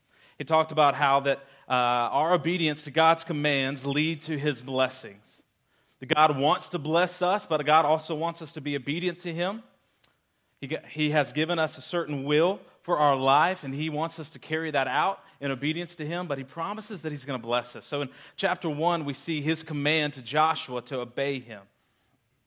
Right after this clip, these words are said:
We see his command to go and be obedient by taking the people of Israel to cross over the Jordan. And we see that he gives them a command to be strong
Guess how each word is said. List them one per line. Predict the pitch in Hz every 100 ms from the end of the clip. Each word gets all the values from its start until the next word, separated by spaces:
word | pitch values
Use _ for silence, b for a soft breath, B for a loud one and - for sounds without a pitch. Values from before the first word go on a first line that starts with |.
| _
We | 131
see | 127 175
his | 160
command | 151 139 147
to | 135
go | 147 151 156
and | 139 B B -
be | 147
obedient | 131 151 165 151
by | 135
taking | 127 165 160 170
the | 139
people | 131 175 151
of | 143
Israel | 139 151 175 185 196 B _
to | 143
cross | - 165 175 175
over | 147 165 160
the | 135
Jordan. | 120 139 151 175 208 - _ _ _ _ _ _ _ _ _
And | 135
we | 147
see | 143 170
that | 143
he |
gives | 139 165
them | -
a | 151
command | 156 156 170 175
to |
be | 143
strong | - - 170 165 175 185 190